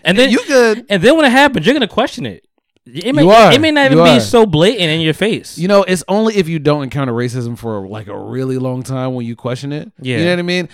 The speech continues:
Speaker 2: Like, if you never, never, ever question racism, and then you walk into a Wawa and they accuse you of stealing because you're black,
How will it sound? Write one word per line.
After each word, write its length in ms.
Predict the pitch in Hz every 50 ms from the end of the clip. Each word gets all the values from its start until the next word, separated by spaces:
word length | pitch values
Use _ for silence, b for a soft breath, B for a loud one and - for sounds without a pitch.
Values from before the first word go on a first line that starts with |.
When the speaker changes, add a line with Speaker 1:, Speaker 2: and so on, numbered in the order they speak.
| b -
Speaker 2:
Like, 180 | 170 180 180
if 80 | 202 220
you 140 | 262 277 247
never, 760 | 202 180 175 165 160 160 156 147 147 143 139 135 127 127 110 101
never, 500 | 120 135 139 139 135 135 131 123 120 117
ever 400 | 107 120 117 110 110 107 104 98
question 460 | - _ - 113 107 - - 101 98
racism, 560 | 95 101 104 - 120 117 117 120 120 123 123 b b b -
and 140 | 120 117 120
then 80 | 123
you 100 | 120 117
walk 220 | 110 113 113 104 110
into 180 | 107 - 117
a 60 | 104
Wawa 460 | 95 98 104 104 107 107 113 117 117 113
and 100 | 107 104
they 100 | 98 95
accuse 320 | 90 - - 107 107 104
you 80 | 107 95
of 80 | 92
stealing 380 | - - 107 101 107 110 104 107
because 240 | 101 90 104 98 87
you're 100 | 95 90
black, 320 | 90 98 104 113 117